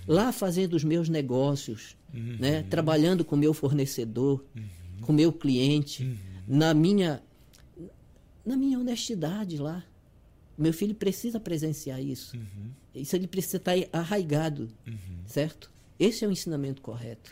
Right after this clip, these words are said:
Speaker 2: Que legal.
Speaker 1: né? Então, essa é a forma que eu creio que Deus nos dá, ele nos dá essa concepção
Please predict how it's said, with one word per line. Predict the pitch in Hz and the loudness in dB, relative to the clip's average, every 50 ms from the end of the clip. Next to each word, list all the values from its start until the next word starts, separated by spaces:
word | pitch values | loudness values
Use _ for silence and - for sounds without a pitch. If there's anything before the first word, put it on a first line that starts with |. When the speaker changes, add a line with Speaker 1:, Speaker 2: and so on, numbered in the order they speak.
| - - | -20 -18
Speaker 2:
Que | - - 117 | -14 -12 -12
legal. | 101 101 95 87 - - | -10 -10 -10 -10 -6 -4
Speaker 1:
né? | 123 135 151 160 - - - - - _ | -2 -2 -2 -4 -6 -12 -20 -20 -10 _
Então, | - 180 180 175 131 | 0 2 2 2 2
essa | - 143 165 214 - 220 | 2 2 2 2 0 -2
é | 208 | -4
a | |
forma | - - - 170 175 175 170 170 170 - - - _ - - - - - | -4 -2 0 2 2 2 2 -2 -4 -8 -14 -20 _ -20 -20 -20 -10 -2
que | - 151 | 2 2
eu | 151 139 | 2 2
creio | 143 - 135 139 139 143 151 156 151 - - - - - - - - - - | 2 0 2 4 4 4 2 0 -4 -8 -14 -20 -20 -20 -20 -20 -20 -12 -6
que | - 165 | -4 -2
Deus | 135 120 135 170 208 220 202 180 | 0 4 4 4 6 6 4 2
nos | 180 165 156 139 143 | 2 2 2 0 0
dá, | - 135 147 165 | 0 0 2 4
ele | 180 226 240 214 | 4 4 4 2
nos | 196 170 147 | 2 0 0
dá | 135 139 127 | 0 0 -2
essa | 131 - - 113 | -2 -4 -6 -8
concepção | - 120 - - 120 117 - - - 117 | -8 -8 -6 -6 -8 -8 -8 -8 -8 -8